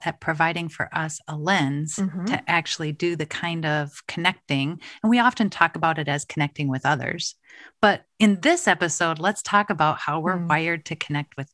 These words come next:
Speaker 1: God.
Speaker 2: Yeah.
Speaker 1: Um, and I think that that's really cool because as a Myers-Briggs administrator, and I've been doing Myers-Briggs since two thousand and one, and primarily the focus of the work that I do with Myers-Briggs is how do we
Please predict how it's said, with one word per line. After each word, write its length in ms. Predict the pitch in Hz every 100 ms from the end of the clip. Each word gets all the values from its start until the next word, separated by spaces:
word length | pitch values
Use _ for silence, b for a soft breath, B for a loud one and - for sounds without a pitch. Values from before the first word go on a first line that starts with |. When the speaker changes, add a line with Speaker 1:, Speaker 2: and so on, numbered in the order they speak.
| -
Speaker 1:
God. 500 | 131 151 - - 151 B B B
Speaker 2:
Yeah. 280 | 165 160 165
Speaker 1:
Um, 400 | 185 175 170 160 -
and 160 | 190
I 60 | 208
think 200 | 233 254
that 120 | 233
that's 280 | 220 240 -
really 180 | 254 247
cool 280 | - 285 196
because 440 | 175 - 180 170
as 120 | 180
a 60 | 196
Myers-Briggs 580 | 226 302 269 - 185 190
administrator, 520 | 170 165 165 165 156
and 100 | 156
I've 140 | 175 196
been 140 | 196
doing 240 | 175 170
Myers-Briggs 640 | 160 160 165 - 151 151 -
since 180 | 147 -
two 160 | -
thousand 300 | 180 180 170 160
and 160 | 156
one, 260 | 147 143 147 B B B
and 160 | 180 180
primarily 640 | - 185 190 202 190 180
the 100 | 147
focus 380 | - 160 165 170
of 80 |
the 80 | 156
work 220 | 156 156
that 120 | 170 160
I 140 | 160
do 460 | 151 151 170 202 - -
with 260 | 185 185
Myers-Briggs 720 | 170 165 165 - 156 156 151
is 240 | - 160 151
how 300 | - 180 196
do 120 | 190
we 280 | 170 165 160